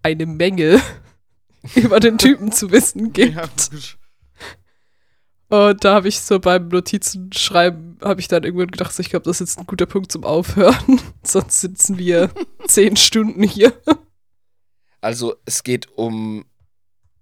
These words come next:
Speaker 3: die Legende des Sigmas in Fleisch und Blut und nicht um sein Wirken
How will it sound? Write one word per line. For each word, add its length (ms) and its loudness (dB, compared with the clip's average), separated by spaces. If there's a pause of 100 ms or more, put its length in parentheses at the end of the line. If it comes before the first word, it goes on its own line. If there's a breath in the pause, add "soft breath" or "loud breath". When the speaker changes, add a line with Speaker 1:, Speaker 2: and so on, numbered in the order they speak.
(680)
Speaker 3:
die 120 -10
Legende 680 -2
des 300 -8
Sigmas 540 -4
in 140 -12
Fleisch 420 -4
und 160 -16
Blut 360 -8
und 240 -12
nicht 600 -6
um 180 -6
sein 460 -4
Wirken 520 -8